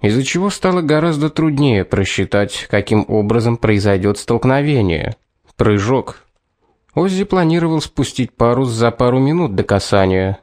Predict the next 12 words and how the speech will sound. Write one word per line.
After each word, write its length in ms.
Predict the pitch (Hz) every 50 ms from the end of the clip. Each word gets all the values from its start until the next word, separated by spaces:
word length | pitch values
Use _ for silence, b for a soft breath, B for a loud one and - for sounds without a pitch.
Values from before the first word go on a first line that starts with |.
| _ _ -
как 220 | - 101 98 -
только 260 | - 104 104 101 -
остров 480 | 104 98 101 107 - - 123 123 - -
окажется 580 | 104 92 - 95 95 95 95 98 - - 120
прямо 420 | 107 - - 104 104 107 113 113 113
по 160 | - 139 147
курсу. 520 | 143 - 165 143 110 98 - - - - _ _ _ _ _ _ _ _ _ _ -
Это 300 | - 143 - 143 135 131
замедлило 580 | 110 123 123 123 127 127 120 113 120 117 117
бы 120 | 107 107 110
скорость 480 | - - - 110 110 110 110 - -
вращения. 800 | - 117 123 131 - - - 156 143 113 95 90 82 73 - -